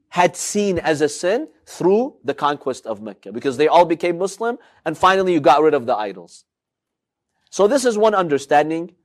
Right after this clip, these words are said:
of this verse. Another understanding is that your enemy, the Quraysh, they considered you sinful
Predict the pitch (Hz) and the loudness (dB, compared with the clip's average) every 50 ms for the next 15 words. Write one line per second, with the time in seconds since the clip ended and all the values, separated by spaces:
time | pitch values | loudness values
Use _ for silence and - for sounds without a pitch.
0 | _ _ _ _ _ - 131 135 127 123 131 - - 110 107 92 85 - - - | _ _ _ _ _ -2 -2 -2 0 0 -6 -6 -6 -8 -8 -8 -8 -8 -6 -6
1 | 175 208 277 370 392 370 330 302 247 233 214 175 - - - 151 139 127 117 110 | -4 -2 -2 -2 -2 -2 -4 -4 -4 -4 -4 -6 -6 -6 -4 -4 -4 -4 -4 -8
2 | 107 104 110 _ _ _ _ _ _ _ _ _ _ _ _ _ _ _ _ - | -10 -12 -12 _ _ _ _ _ _ _ _ _ _ _ _ _ _ _ _ -4
3 | - 180 185 180 208 196 - 190 180 202 262 330 359 339 - 196 202 214 196 165 | -2 -2 0 4 2 2 2 0 -2 0 2 2 2 0 2 2 2 2 2 0
4 | 131 110 95 87 90 107 117 110 - - 123 135 151 147 123 117 104 - - - | -4 -6 -10 -12 -12 -8 -8 -6 -2 0 2 2 2 2 0 -2 -6 -12 -16 -20
5 | _ _ _ _ _ _ _ _ _ _ _ _ _ 143 170 202 202 202 - 196 | _ _ _ _ _ _ _ _ _ _ _ _ _ 2 2 2 2 2 -2 -4
6 | 185 185 - - 233 269 320 330 311 247 233 226 208 185 170 - - - 196 185 | -4 -4 -12 -12 -10 -8 -6 -6 -6 -6 -6 -4 -4 -6 -6 -8 -6 -4 -4 -4
7 | 156 - - - 110 98 101 - _ | -4 -6 -8 -10 -8 -8 -8 -10 _